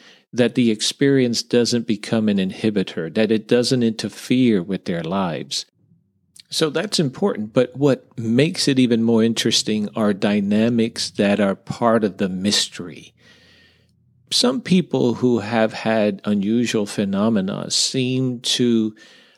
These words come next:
attain an ability that they didn't once have, whether that's the ability to perceive something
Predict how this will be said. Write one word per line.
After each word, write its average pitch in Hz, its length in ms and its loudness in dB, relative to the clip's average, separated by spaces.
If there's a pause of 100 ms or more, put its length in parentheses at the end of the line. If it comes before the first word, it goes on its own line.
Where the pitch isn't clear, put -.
(100)
attain 160 500 2
an 151 100 2
ability 110 920 0 (380)
that 120 180 2
they 131 100 4
didn't 120 360 0
once 104 380 -4
have, 95 640 -6
whether 113 260 2
that's 113 320 0
the 120 120 0
ability 117 640 0
to - 160 -10
perceive 131 680 0
something 127 540 -2